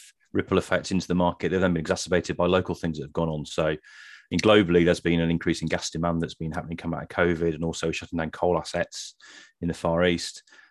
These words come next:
accompanied with a, a cold winter last year in Europe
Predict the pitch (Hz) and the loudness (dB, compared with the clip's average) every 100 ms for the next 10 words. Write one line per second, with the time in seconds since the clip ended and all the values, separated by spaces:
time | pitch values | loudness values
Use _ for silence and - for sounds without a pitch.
0 | - - 104 87 90 85 87 85 85 82 | -12 -2 0 2 -2 2 2 6 6 4
1 | - _ - - - 101 95 101 95 101 | -2 _ -14 -2 4 4 6 4 4 4
2 | 92 92 92 92 90 - 92 90 90 98 | 4 2 0 -8 -10 -4 2 4 6 6
3 | 98 - | 6 4